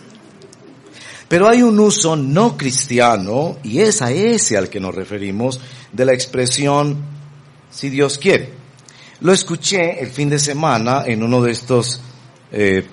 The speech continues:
programas televisivos que son de denuncia, de reportaje. Y entonces sale este muchacho que ha decidido cambiar su orientación sexual y también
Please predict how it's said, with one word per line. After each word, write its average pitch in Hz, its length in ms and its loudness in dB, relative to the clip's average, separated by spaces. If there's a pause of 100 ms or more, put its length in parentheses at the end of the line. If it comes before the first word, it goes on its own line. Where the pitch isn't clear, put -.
(120)
programas 131 360 2
televisivos 135 760 0
que 107 120 -12
son 107 220 -6
de 127 140 2
denuncia, 123 920 2
de 107 100 -2
reportaje. 117 1080 2 (2000)
Y 139 180 0
entonces 180 240 -2
sale 175 240 2
este 160 180 -2
muchacho 139 880 2 (500)
que - 140 0
ha 123 60 6
decidido 127 840 2
cambiar 120 600 0
su 117 440 -6 (500)
orientación 127 560 0
sexual 127 320 0
y 123 40 -2
también 120 600 0